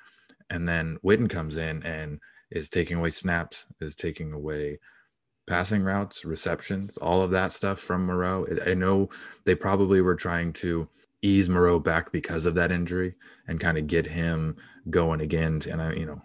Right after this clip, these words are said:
he's o-, obviously he was playing, so he's gonna be probably a hundred percent and never had any issues throughout the year. But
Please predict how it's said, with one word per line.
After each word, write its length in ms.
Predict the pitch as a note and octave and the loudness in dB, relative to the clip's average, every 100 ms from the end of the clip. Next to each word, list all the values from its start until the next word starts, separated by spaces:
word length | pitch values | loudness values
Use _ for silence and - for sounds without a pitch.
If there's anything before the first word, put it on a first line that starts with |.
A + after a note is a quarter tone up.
| - | -12
he's 180 | D2+ | -8
o-, 220 | D2+ D2+ - | -6 -8 -6
obviously 420 | E2+ E2 E2 E2 | -4 -2 -2 -2
he 60 | D#2+ | -2
was 180 | D#2 D2+ | -4 0
playing, 400 | - G2+ E2+ E2 | 6 6 6 2
so 220 | - D#2 | 0 0
he's 240 | D#2+ D2+ | 0 -2
gonna 260 | - - D#2+ | -2 0 0
be 180 | D2 D#2 | 0 -4
probably 440 | - E2 D#2+ D#2+ | -4 -2 0 0
a 40 | D#2 | 0
hundred 220 | D#2+ C#2+ | -4 -4
percent 440 | - - E2 D2 E2 | -4 -2 -2 -2 -6
and 240 | D2+ D2+ | -8 -6
never 220 | E2 D#2+ | -4 -2
had 140 | D#2 D#2+ | -2 -2
any 120 | D#2 | -2
issues 380 | D#2+ - D#2 - | -4 -4 -6 -2
throughout 200 | E2 - | -4 2
the 80 | F2+ | 4
year. 280 | G#2 D#2+ - | 4 2 4
But 260 | F#2+ - | 4 4